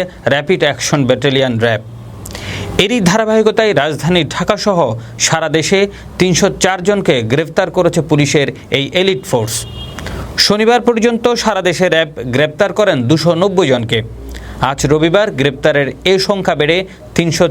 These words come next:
চার জনে দাঁড়িয়েছে। গ্রেপ্তারের বিষয়টি নিশ্চিত করেছে র্যাবের আইন ও গণমাধ্যম শাখার সিনিয়র সহকারী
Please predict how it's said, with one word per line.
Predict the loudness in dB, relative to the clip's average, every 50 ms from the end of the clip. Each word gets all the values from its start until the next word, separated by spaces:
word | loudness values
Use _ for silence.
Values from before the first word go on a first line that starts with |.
| 2 0
চার | 0 0 0 0
জনে | 0 0 2 0 0
দাঁড়িয়েছে। | 0 0 -2 -2 -2 -2 -2 -4 -4 -8 -14 -16 -14 -14 -12 -12 -12 -12 -10 -10 -10 -10 -10 -10 -8 -8 -6 -6 -4 -4 -4 -4 0 2 2 4
গ্রেপ্তারের | 4 2 0 0 -2 0 0 2 2 2
বিষয়টি | 2 4 2 2 2 2
নিশ্চিত | 2 2 2 0 2 0 2
করেছে | 2 2 2 2 0 0 -2 -6 -10 -12 -12 -4 -2
র্যাবের | 0 0 2 0 0 -2 -2 -2 -2 0 0 0
আইন | 0 -2 -4 -2 0 0
ও | 0 2 2
গণমাধ্যম | 0 0 2 2 0 0 0 0 0 0 0 0
শাখার | -2 0 0 0 -2 -2 -2 0
সিনিয়র | 0 0 2 2 2 2 0 0
সহকারী | 0 0 0 2 2 2 2